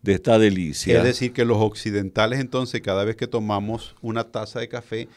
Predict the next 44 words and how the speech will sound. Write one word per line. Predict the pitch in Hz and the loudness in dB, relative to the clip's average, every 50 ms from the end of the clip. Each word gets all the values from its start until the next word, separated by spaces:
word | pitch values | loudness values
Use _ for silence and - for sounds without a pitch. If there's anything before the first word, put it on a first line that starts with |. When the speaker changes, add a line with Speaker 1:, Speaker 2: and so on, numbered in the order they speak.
| _ - _ _ _ - | _ -20 _ _ _ -6
Speaker 2:
de | 101 | -4
alguna | 98 104 101 101 98 107 104 | -4 -4 -4 -4 -4 -4 -4
Speaker 1:
Mm. | 101 | -4
Speaker 2:
manera | 104 104 104 104 104 | -4 -4 -4 -6 -6
estamos | 104 - - 98 92 104 107 110 | -6 -8 -8 -8 -6 -6 -8 -8
en | 107 104 95 | -8 -8 -6
deuda | 98 98 92 92 95 95 98 104 | -6 -4 -4 -4 -4 -4 -6 -6
con | - - - - - | -4 -4 -4 -4 -4
Clemente | - 107 101 98 92 98 95 208 214 208 - 110 117 - - | -4 -4 -4 -4 -4 -4 -2 -4 -4 -2 -2 -4 -4 -4 -4
Speaker 1:
<laughs> | - | -4
Speaker 2:
octavo. | 120 110 - - - - 101 90 90 95 - - - | -4 -4 -4 -8 -14 -8 -8 -8 -8 -8 -10 -6 -4
Speaker 1:
Exactamente. | - 226 - 143 139 - - - 117 123 110 - - - | -2 0 0 0 0 0 -2 -2 -2 -2 -2 -2 -2 2
Speaker 2:
Porque, | 127 123 113 92 117 117 120 - - 92 - - | 2 2 2 2 0 0 0 0 -4 -8 -6 -4
a | 95 98 98 | -2 -2 0
ver, | 98 120 151 151 107 | 2 2 2 2 0
en | 107 104 | -4 -4
esos | 92 - - - - | -4 -6 -8 -8 -4
tiempos... | - 120 107 98 - - 143 147 143 - _ _ _ _ _ _ _ _ _ - | -2 -2 -2 -2 -2 -2 -4 -4 -4 -8 _ _ _ _ _ _ _ _ _ 0
Ese | 123 127 120 - 127 | 0 2 2 2 -2
tipo | 123 - 127 - 139 143 | -2 -2 -4 0 2 2
de | 135 131 | 2 2
cosas | - 110 104 - 143 - | 0 -4 -4 -4 -4 -4
cambiaban | - 156 139 117 107 107 104 | -4 -4 -2 0 0 0 -2
el | 101 95 | -4 -4
curso | - - 107 104 90 - - 104 98 98 | -6 -6 -8 -8 -8 -8 -8 -8 -8 -6
de | 90 98 | -6 -6
los | 92 90 | -6 -6
acontecimientos. | 92 90 - 90 90 - 85 - - 90 82 85 98 127 156 147 - 87 80 - - - _ _ _ - | -8 -8 -8 -10 -10 -10 -12 -12 -12 -12 -10 -6 -6 -6 -6 -6 -8 -10 -10 -12 -16 -20 _ _ _ -6
Speaker 1:
Claro. | - 95 85 80 78 78 113 | -2 0 0 0 0 -2 -2
Speaker 2:
Y, | 110 104 101 101 | -2 -2 -2 0
eh, | 98 98 98 92 92 92 92 92 98 107 110 107 - | 0 0 0 0 -2 -2 -4 -4 -6 -6 -8 -8 -10
y, | |
y | 113 - | -12 -12
si, | - - 113 - | -10 -12 -12 -10
y | - 98 | -10 -10
si | - - 104 95 | -8 -6 -4 -2
eras | 90 95 101 - | -2 -2 -4 -4
cristiano | - 127 117 113 - 135 135 123 120 110 | -4 -6 -6 -2 2 2 2 2 2 0
y | 101 | -2
el | 92 90 - | -2 -2 -2
Papa | 101 90 85 104 104 104 - | -2 -2 0 -2 -4 -4 -4
prohibía | - 117 110 101 98 92 95 95 95 | -4 -2 -2 -2 -2 -4 -4 -4 -4
el | 95 95 | -4 -4
café, | 120 120 - - 113 131 202 | -6 -6 -4 -4 -4 -4 -6